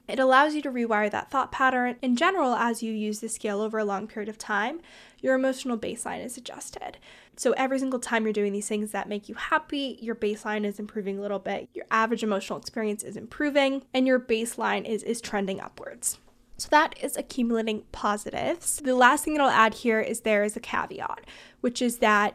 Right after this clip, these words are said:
you can do this both short-term and long-term. So short-term, getting that cup of coffee, planning to spend time with a friend. Long-term, it's building healthy relationships. It's having good mental health. It's having routines and habits that support your mental health. It's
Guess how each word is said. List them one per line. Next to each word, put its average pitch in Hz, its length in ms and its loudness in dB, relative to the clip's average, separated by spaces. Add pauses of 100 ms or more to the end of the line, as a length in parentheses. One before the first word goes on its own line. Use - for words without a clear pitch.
you 262 100 0
can 262 120 4
do 294 80 4
this 311 120 2
both 262 300 -2
short-term 269 580 2
and 233 240 -2
long-term. - 540 -8
So 240 140 -4
short-term, 233 640 -2
getting 214 240 -2
that 208 160 -2
cup 240 160 -12
of 214 100 -12
coffee, - 520 -6 (100)
planning 240 380 4
to 226 40 -4
spend 214 280 -2
time 202 180 0
with 190 80 -6
a 190 60 -8
friend. - 480 -6 (360)
Long-term, 226 680 2
it's 233 120 -6
building 269 380 2
healthy 214 240 -2
relationships. - 960 -8
It's 247 140 -8
having 311 480 0
good 226 160 0
mental 202 340 -4
health. - 460 -12 (320)
It's - 80 -6
having 311 400 6
routines 226 640 -2
and - 100 -8
habits 202 440 0
that - 120 -12
support - 320 -10
your - 80 -10
mental - 240 -10
health. - 340 -8 (400)
It's 254 220 -4